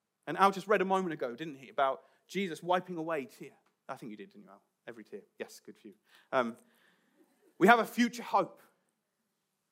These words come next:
New heavens and new earth where chaos does not, uh, take place, but peace and life and fruitfulness and joy everlasting.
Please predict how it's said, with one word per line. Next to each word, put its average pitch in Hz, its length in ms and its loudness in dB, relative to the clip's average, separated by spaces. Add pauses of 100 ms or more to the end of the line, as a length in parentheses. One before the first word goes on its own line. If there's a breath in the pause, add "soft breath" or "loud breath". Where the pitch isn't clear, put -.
(600)
New 214 200 6
heavens 220 360 4
and 202 100 -2
new 214 200 6
earth 208 240 6
where 196 160 8
chaos 208 520 2
does 202 220 4
not, 202 280 2 (260 soft breath)
uh, 175 280 6 (100)
take 202 340 2
place, - 520 -10 (380)
but - 240 4
peace 220 340 -8
and 170 140 -4
life 190 300 4
and 147 140 -14
fruitfulness 190 600 -6
and 156 160 -8
joy 190 480 2 (440 soft breath)
everlasting. 170 640 0